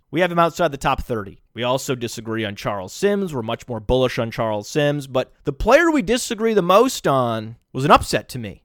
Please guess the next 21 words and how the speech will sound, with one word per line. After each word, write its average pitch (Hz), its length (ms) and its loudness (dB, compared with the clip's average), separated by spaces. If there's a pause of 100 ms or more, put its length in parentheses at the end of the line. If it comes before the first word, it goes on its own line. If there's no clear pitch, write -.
The 110 120 -8
running 240 360 2
back 226 240 -2
position, 156 560 -4
we 117 80 -6
diverged 139 560 2
the 143 80 -2
most 190 380 0
on 127 160 -6
Shane 220 520 -4
Vereen. 180 400 2
We 185 120 -4
still 240 240 -4
have 220 160 2
Shane 220 320 -2
Vereen 175 340 2
ranked 170 240 2
in 160 60 -10
the 147 80 -8
top 165 260 -2
forty. 175 320 0